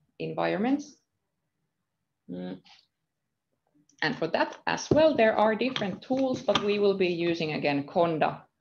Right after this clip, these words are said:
Conda environments for, uh, creating then this separate G I S tool, toolkit for us.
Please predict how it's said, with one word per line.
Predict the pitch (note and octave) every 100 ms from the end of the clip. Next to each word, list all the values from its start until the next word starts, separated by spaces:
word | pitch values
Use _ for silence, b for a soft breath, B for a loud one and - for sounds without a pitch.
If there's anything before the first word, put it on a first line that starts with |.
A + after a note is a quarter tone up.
| -
Conda | - C#4 A#3+ F#3+
environments | F3+ F3 F3 E3+ D3+ D3 C3+ -
for, | - C#3 C3+ - - -
uh, | E3+
creating | - E3+ E3 D3 C#3
then | C#3+ C3+
this | C#3 -
separate | C#3+ - - - -
G | C#3+ C#3+
I | B2 -
S | C#3+ - _ _ _
tool, | D#3+ C#3 C3+ - -
toolkit | D3+ C3 - - -
for | - -
us. | - -